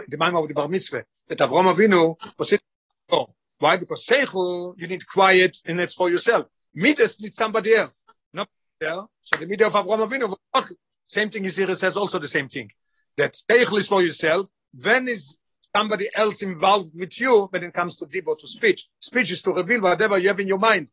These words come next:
whatever you have in your nefesh, you're revealing it to somebody with dibur. So dibur is bringing out the idea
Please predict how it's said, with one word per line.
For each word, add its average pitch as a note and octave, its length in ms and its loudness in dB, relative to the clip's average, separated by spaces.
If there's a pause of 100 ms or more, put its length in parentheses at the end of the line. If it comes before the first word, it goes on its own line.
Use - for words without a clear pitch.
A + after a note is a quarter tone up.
(160)
whatever G3 280 -2
you F#3 80 2
have G#3 140 -2
in G#3+ 80 -8
your G#3+ 80 -4
nefesh, C4 320 -2
you're F#3+ 80 -8
revealing A#3+ 320 -4
it A3 100 2
to G3+ 80 -10
somebody A#3 380 -2
with F#3+ 180 -10
dibur. C#3 240 -12 (240)
So - 160 -8
dibur A3 380 4
is F#3+ 120 -2
bringing G#3+ 380 0
out A3+ 200 2
the G#3+ 80 4
idea G#3+ 580 -2